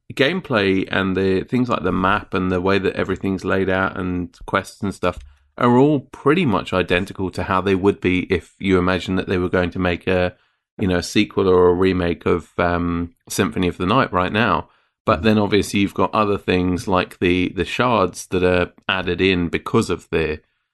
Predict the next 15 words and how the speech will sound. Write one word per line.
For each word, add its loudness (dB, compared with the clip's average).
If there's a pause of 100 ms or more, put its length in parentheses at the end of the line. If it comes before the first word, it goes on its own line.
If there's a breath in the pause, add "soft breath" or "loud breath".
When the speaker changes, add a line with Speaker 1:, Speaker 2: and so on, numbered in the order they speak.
(240)
Speaker 1:
the -2
differences -4
between -2
demon -2
hunting -2
and -2
vampire -2
hunting 0
that -4 (240)
arguably 2
make -2
it -4
a -2
much -4
deeper 0